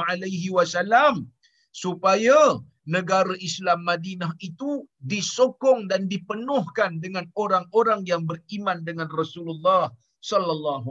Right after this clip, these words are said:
alaihi wasallam. Jadi bila mana Nabi berjaya membuka kota Mekah, ramai orang-orang masuk Islam. Jadi di antara orang yang masuk Islam ni adalah Hanzalah ibn Rabi' al-Usayyidi.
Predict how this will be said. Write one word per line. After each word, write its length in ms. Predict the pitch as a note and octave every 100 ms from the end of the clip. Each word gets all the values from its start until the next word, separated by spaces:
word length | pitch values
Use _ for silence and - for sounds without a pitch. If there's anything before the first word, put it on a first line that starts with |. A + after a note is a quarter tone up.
| C3
alaihi 320 | C3 B2+ A#2+ B2
wasallam. 440 | A#2+ _ _ _ _ _ _ _ _ _
Jadi 180 | F3 G#3+ B3+ A#3
bila 220 | A3+ A3
mana 300 | A#3 D4+ A3 C4 - _ _ _ _ _ _ _ _ _ -
Nabi 320 | D3+ G3+ A3+
berjaya 500 | G3 G#3+ F3 A3+ B3+ A3
membuka 480 | G#3 G#3 A#3 - A3
kota 400 | G#3+ A3 - G#3
Mekah, 320 | F#3+ G3+ D4 D#4 _ _
ramai 480 | D#3+ G#3 B3+ B3+ G3
orang-orang 440 | G3 F#3+ F#3+ F#3+ E3+
masuk 240 | F3 F3
Islam. 720 | F3 - F3 D#3 C#3 C3 A#2+ C3 _ _ _ _ _
Jadi 260 | C3 D3+ G#3+ G3+
di 40 | -
antara 400 | G3 F#3+ G#3+ A3
orang 320 | G#3 G#3+ A3
yang 160 | G3+ G3
masuk 300 | G3+ G3+ G3+
Islam 480 | E3+ G#3+ G#3 G3+ C4
ni 160 | E4
adalah 560 | A#3 F3+ F3+ G3 C#4 C#4 - -
Hanzalah 640 | - B3+ A3 G3 G3+ A#3 G#3
ibn 240 | G3+ E3 E3+
Rabi' 480 | E3+ D#3+ E3 G#3 B3 -
al-Usayyidi. 1120 | E3+ E3+ F3 - E3+ D3+ D3 C#3+ C#3 C3 B2+